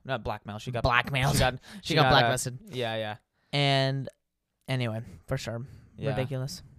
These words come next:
Speaker 1: Hilarious, dude. Hilarious. We should make our own pentathlon.
Speaker 2: What events
Speaker 1: Would
Speaker 2: would you
Speaker 1: there
Speaker 2: have?
Speaker 1: be, would there be a bird watching pentathlon?
Speaker 2: Well, no, only because the pentath-, that, that has three events in it, in and of itself.
Speaker 1: So it'd be a, it'd be a bird
Speaker 2: It would,
Speaker 1: athlon.
Speaker 2: it'd be
Speaker 1: It'd
Speaker 2: too
Speaker 1: be a,
Speaker 2: much.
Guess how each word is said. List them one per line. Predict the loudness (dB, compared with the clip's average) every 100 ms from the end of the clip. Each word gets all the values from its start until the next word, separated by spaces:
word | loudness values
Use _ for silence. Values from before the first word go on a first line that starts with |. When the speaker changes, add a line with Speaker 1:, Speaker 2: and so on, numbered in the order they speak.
| -20 -12
Speaker 1:
Hilarious, | -10 -6 -6 -4 -2 0 0 0 0 -4 -8 -14 -18
dude. | -16 -16
Hilarious. | -12 -10 -8 -8 -10 -14 -18 _ _ -20 _
We | -8
should | -2
make | -2 2
our | 2
own | 2
pentathlon. | -2 -6 -8 -10 -12 -16 -18 _ _ -16 -16 -6
Speaker 2:
What | 4 6 6
events | 4 4 6
Speaker 1:
Would | 8
Speaker 2:
would |
you | 6
Speaker 1:
there |
Speaker 2:
have? | 4 0
Speaker 1:
be, |
would | 2 4
there | 4
be | 2
a | 2
bird | 2 2
watching | 0 0 -2
pentathlon? | -2 -2 -4 -4 -6 0
Speaker 2:
Well, | 8 8
no, | 10 8 8 6
only | 2
because | 0 0 0 -2 -4
the | -2
pentath-, | -2 -2 -4 -6 -6
that, | -2 0 0 0
that | 2 2
has | 0 -4
three | -4 -2 -2
events | -2 -6 -8 0
in | 0 2
it, | -4 _ _
in | -4
and | -4
of | -4
itself. | -6 -8 -8 -10
Speaker 1:
So | -6
it'd | -4
be | -2
a, | -4 -6 _ -14
it'd | -8
be | -4 -4
a | -4 -12 _ -20 -16 -16 -18 _ _ _ _ _
bird | 0 2 4 6
Speaker 2:
It |
would, | 6
Speaker 1:
athlon. | 4 -8 -10 -4 0
Speaker 2:
it'd | 0
be |
Speaker 1:
It'd | 2
Speaker 2:
too | 2
Speaker 1:
be |
a, | 0
Speaker 2:
much. | -2